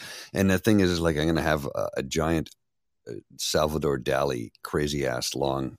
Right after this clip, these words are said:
mustache for five days for five hundred dollars. If we can, if we can get somebody to spend that much money, or, or a group of people, I don't care. Just as long as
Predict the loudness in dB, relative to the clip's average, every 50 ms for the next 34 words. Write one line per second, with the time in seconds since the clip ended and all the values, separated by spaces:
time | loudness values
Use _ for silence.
0 | _ -12 -8 -6 -6 -4 -4 -4 -6 -4 -6 -6 -6 -6 -6 0 2 2 2 2
1 | 2 2 0 0 0 -2 -4 -4 -2 0 0 0 -2 -2 -4 -4 -2 -4 -2 -4
2 | -4 -4 -6 -2 -2 0 0 2 0 0 0 -2 -10 -16 -18 -18 -20 -14 _ -4
3 | -2 0 2 4 4 4 4 4 2 4 4 4 2 2 0 0 0 2 2 2
4 | 2 0 -2 -2 -2 0 0 2 2 2 2 0 0 0 0 0 2 2 2 4
5 | 4 4 6 6 6 6 4 4 -4 -8 -6 -6 -2 0 2 2 4 4 4 2
6 | 0 -2 -4 -2 -2 -2 -2 -4 -4 -6 -4 -2 0 0 2 0 0 -2